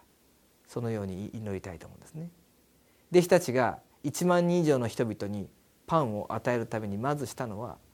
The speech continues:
見てきなさいということでした。見てきたらそこにはわずかなパンしかなかった。そこに一万人分あればよかったんですけれども、なかったんですね。ですから、見てきたとしても、それですぐに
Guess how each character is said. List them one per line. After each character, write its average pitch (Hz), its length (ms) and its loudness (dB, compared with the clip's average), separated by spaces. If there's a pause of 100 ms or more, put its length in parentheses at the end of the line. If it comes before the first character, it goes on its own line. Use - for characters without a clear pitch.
(240)
見 143 180 -2
て 160 180 -2
き - 180 -14
な 120 160 -8
さ - 180 -8
い 170 100 -4
と 170 80 -16
い - 20 -20
う - 20 -20
こ - 60 -20
と - 80 -20
で - 80 -20
し - 80 -20
た。 - 80 -20 (400)
見 240 160 4
て 247 100 6
き - 80 -2
た 139 100 2
ら 120 60 4
そ 123 100 -2
こ 143 120 4
に 131 80 2
は 123 160 0 (160)
わ 233 180 10
ず 302 160 4
か - 100 6
な 196 120 6
パ 165 140 4
ン 147 60 2
し - 60 -8
か 117 80 -4
な 110 100 -4
か - 100 -14
っ - 120 -20
た。 - 80 -16 (1000)
そ 208 140 2
こ 247 120 6
に 233 100 4
一 190 220 0
万 285 240 6
人 285 180 2
分 247 180 4
あ 302 120 6
れ 330 100 6
ば 151 100 6
よ 117 100 4
か 110 100 -2
っ - 20 -14
た - 140 -12
ん 82 80 -12
で 76 60 -16
す - 60 -18
け - 100 -16
れ - 40 -18
ど 107 60 -20
も、 - 80 -20 (320)
な 240 160 2
か 339 100 -8
っ 269 60 -8
た - 160 -16
ん - 80 -16
で - 40 -20
す - 100 -18
ね。 185 120 -12 (520)
で 247 100 2
す - 80 -8
か 202 80 4
ら、 135 160 2 (340)
見 220 160 2
て 311 220 0
き - 160 -14
た 147 180 0
と 127 160 -2
し - 80 -8
て - 180 -8
も、 127 280 -4
そ - 120 -2
れ 220 120 0
で 233 100 -2
す - 180 -2
ぐ 277 120 0
に 185 180 0